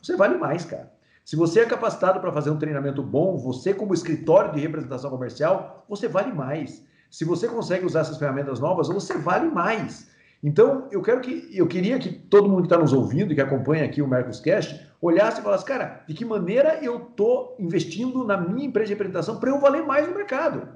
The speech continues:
E a verdade é essa, sabe? Para de correr atrás de grandes empresas.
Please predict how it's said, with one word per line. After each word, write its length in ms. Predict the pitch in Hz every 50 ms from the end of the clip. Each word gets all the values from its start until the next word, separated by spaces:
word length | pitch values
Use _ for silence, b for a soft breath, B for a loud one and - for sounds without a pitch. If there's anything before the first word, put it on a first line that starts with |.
| - _ _ _
E 80 | 330
a 40 | 427
verdade 320 | 254 277 - 302 311 339 -
é 60 | 160
essa, 440 | 196 - - - - - - - _ _ _ _ _
sabe? 260 | - - 240 - 143 - - - - _
Para 220 | - 240 277 302
de 80 | 294 269
correr 280 | - 240 185 156 170 170
atrás 280 | 160 - 254 - -
de 60 | -
grandes 340 | 139 127 147 151 151 131 131
empresas. 760 | 135 127 - 127 127 120 110 - 98 92 87 - - b b